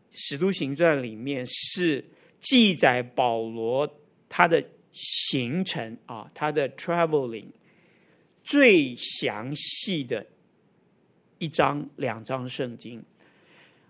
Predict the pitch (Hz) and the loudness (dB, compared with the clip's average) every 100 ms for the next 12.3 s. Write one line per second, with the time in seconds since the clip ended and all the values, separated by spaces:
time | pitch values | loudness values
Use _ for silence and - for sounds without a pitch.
0 | _ _ - 135 131 135 - - 277 269 | _ _ -12 -6 -6 -6 -14 8 8 8
1 | 269 - 247 147 208 170 - 226 220 - | 2 2 2 6 8 8 6 -2 -2 -2
2 | 131 139 - 240 190 147 - 180 214 151 | -2 -4 0 8 8 6 -2 -2 2 2
3 | - - - _ _ _ - 240 233 233 | 2 -18 -20 _ _ _ 8 10 10 8
4 | 233 247 185 143 139 123 127 151 165 - | 12 12 12 8 4 4 2 2 2 -2
5 | 131 147 151 117 131 202 202 156 147 175 | -6 -8 -6 -8 -6 -6 -4 -6 -4 -4
6 | 175 - 127 120 - 120 139 - - - | -6 -6 -8 -8 -8 -6 -6 -6 -8 -12
7 | _ _ - 180 220 151 139 156 151 185 | _ _ -4 6 8 8 6 4 6 8
8 | 165 - 120 127 127 - 151 135 117 127 | 6 6 -6 -6 -6 -2 -4 -4 -8 -12
9 | 123 131 120 - _ _ _ - 123 131 | -10 -10 -10 -16 _ _ _ -16 -12 -12
10 | - 202 196 - - - 139 139 - - | -4 -4 -4 -8 -10 -8 -8 -8 -14 -20
11 | _ _ _ _ _ _ 170 175 131 131 | _ _ _ _ _ _ -4 0 0 2
12 | 151 117 | 0 -4